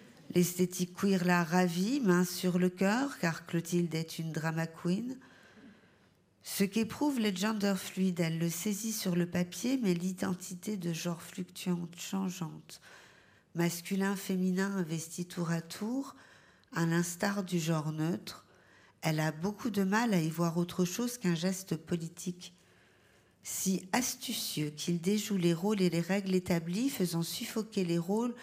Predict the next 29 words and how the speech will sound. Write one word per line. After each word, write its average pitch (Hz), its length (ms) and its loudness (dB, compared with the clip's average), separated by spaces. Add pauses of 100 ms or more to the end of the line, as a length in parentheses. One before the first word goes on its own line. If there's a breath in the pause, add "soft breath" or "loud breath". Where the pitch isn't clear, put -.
(240 loud breath)
les 175 240 6
rangs 208 340 2 (280 loud breath)
patriarcaux 180 800 2
conservateurs. 156 1080 -2 (600 loud breath)
Clotilde, 226 720 -2 (320)
ça - 300 0
l'impressionne. 139 840 -2 (1120 soft breath)
Elle 185 200 4
est 214 100 4
née 269 180 4
en 269 80 4
mille 226 160 2
neuf 214 160 2
cent 240 160 -2
soixante-treize. 190 800 0
Sa 156 240 0
génération 175 760 0
a 175 160 2
échoué 175 460 0
à 185 80 2
modifier 165 480 -2
le 160 80 -2
réel 185 420 2
et 175 60 2
sa 160 180 -2
façon 160 360 -4
de 156 80 -6
le 151 100 0
lire. 147 420 -6